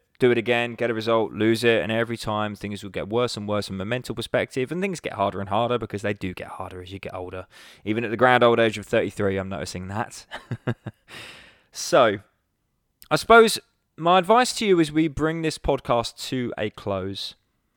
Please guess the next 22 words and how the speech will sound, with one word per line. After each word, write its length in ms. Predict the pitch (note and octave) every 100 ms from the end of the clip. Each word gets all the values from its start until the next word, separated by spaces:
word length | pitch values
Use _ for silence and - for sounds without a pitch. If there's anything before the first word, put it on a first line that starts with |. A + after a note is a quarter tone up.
| _ _ _ _ _ _ -
is, 520 | D3 D3 C#3+ - - _ _ _ _ _ _ _ _ _ _ _ _ - _ _ _ _ _ _
I've 160 | F3+ G#3
touched 260 | A3+ E3
previously 520 | - E3+ C3+ - C3 A2
how 340 | A#2 A#2+ A#2+
I'm 180 | A#2+ A#2+
not 200 | A#2+ -
a 80 | A2
religious 560 | G#2+ G#2+ G2+ F2 -
man, 300 | - G1+ G1+ _ _ _ _ _ _ _ _ _ _ _ -
but 340 | A2 C3+ C3 - _ _ _ _
I 120 | B2+
remember 320 | E3+ G#3 A#3 F#3+
back 260 | C3 -
at 80 | -
school 480 | - - G2+ G2 F#2+ _ _
and 120 | G#2
we 160 | G#2 G#2
got 280 | A2+ F#2+ -
taught 360 | - A2 G#2+
about 280 | - G2 F#2+ _ _
God, 260 | - - -